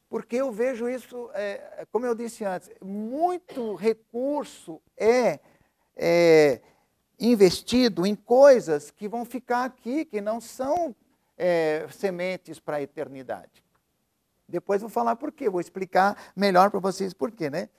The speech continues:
Então, todo mundo aqui já sabe, conhece a Escritura, sabe que o apóstolo Paulo falou sobre o espírito do anticristo, ele disse que já está no mundo. Então já tá naquele tempo, quando Paulo escreveu aos Tessalonicenses, né, ele disse que o anticristo já está no mundo. O que que é o anticristo?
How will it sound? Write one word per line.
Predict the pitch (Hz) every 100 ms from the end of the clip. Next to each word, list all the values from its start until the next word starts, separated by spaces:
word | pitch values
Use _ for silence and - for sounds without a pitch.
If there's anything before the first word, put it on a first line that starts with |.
| _ -
Então, | 170 262 302 - _ _ _
todo | - 339 330
mundo | 240 233 202
aqui | - 190
já | 180
sabe, | 170 - 185 233
conhece | 196 170 170 165
a |
Escritura, | 156 165 - 170 202
sabe | - 185 180
que | 196
o |
apóstolo | 185 175 175 175 _
Paulo | - -
falou | 185 185
sobre | 196 202
o | 226
espírito | 220 - 226 233 202
do |
anticristo, | 196 196 285 - 254 320 -
ele | 175
disse | 165 -
que |
já | 170 175
está | 175 202
no | 208 302
mundo. | 311 330 302 151 _ _ _ _ _ _ _ _ -
Então | 143 220 240
já | 214
tá | 208 208 233
naquele | 233 208 247 294
tempo, | - 254 - 147
quando | - 165 151
Paulo | - 180
escreveu | 185 190 175 180
aos | 175
Tessalonicenses, | 185 170 180 185 202 - 185 175 151
né, | 143 175
ele | 180 170
disse | 170 202 -
que | - 214
o |
anticristo | 214 214 - 214 185
já | 240
está | 277 285
no | 311
mundo. | 269 175 139
O |
que | -
que | 302 294
é |
o | 233
anticristo? | 196 170 160 135